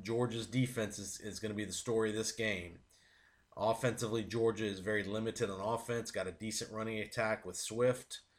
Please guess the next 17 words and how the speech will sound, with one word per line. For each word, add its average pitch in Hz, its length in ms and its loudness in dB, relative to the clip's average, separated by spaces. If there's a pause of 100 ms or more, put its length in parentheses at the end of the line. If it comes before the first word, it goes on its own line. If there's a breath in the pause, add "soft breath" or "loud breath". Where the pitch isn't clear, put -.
(220 soft breath)
good 110 140 4
offensive 104 460 2
line, 104 320 0
but 92 140 -8
the - 80 -18
passing 113 480 -2
attack 101 380 -2
is 92 120 -10
just 90 200 -12
very 104 300 0
pedestrian 101 640 -4
with 95 120 -8
Jake 104 260 -6
Fromm. 98 600 -4
The 90 60 -12
wide 104 280 2
receivers 104 720 -4